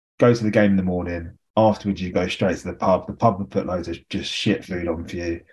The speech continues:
five or six pints, leave the pub, get food on the way back from the pub, like K F C, McDonald's, go home, eat that,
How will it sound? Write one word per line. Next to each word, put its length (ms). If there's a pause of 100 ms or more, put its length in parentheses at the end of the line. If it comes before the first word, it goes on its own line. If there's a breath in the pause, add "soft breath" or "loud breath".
(280 soft breath)
five 220
or 60
six 240
pints, 540 (1080 soft breath)
leave 240
the 80
pub, 400
get 240
food 260
on 80
the 80
way 160
back 300
from 100
the 60
pub, 300
like 160 (100)
K 140
F 160
C, 160
McDonald's, 520
go 160
home, 280
eat 140
that, 320